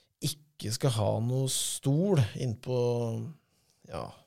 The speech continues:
kontorrommet der han bestemmer hvem den kjøper, og, og han har null, null styring, da. På det økonomiske, eh, når det gjelder alt fra kokken til,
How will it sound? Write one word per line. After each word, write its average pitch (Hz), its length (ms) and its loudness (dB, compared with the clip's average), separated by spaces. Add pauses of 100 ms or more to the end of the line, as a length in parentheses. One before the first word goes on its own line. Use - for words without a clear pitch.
(960)
kontorrommet 107 1080 -2
der 110 160 -2
han 113 80 -4
bestemmer 110 440 -4
hvem 110 220 -4
den 120 100 -4
kjøper, - 520 -4
og, 135 580 -2 (760)
og - 140 -2
han 117 180 2
har 117 200 2
null, 123 600 0
null 160 240 0
styring, 160 400 0
da. 180 80 0 (1000)
På 123 100 0
det 131 120 4
økonomiske, 117 720 2
eh, 123 920 4 (1300)
når 131 180 -8
det 120 80 2
gjelder 113 400 -4 (1160)
alt 113 220 -2
fra 139 160 4
kokken 127 520 0
til, 127 220 4